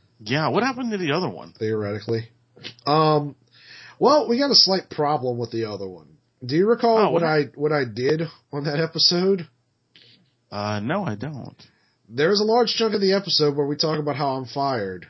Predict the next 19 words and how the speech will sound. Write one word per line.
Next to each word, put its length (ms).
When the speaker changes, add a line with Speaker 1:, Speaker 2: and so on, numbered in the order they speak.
Speaker 2:
And 140
Speaker 1:
That's 320
Speaker 2:
that's, 120
Speaker 1:
true, 160
Speaker 2:
that's, 320
Speaker 1:
yes. 80
Speaker 2:
that's 140
clearly 420
not 240
true. 480
So 200
we 100
can 160
air 320
it. 140
However, 680
um, 520
it's 200
gonna 320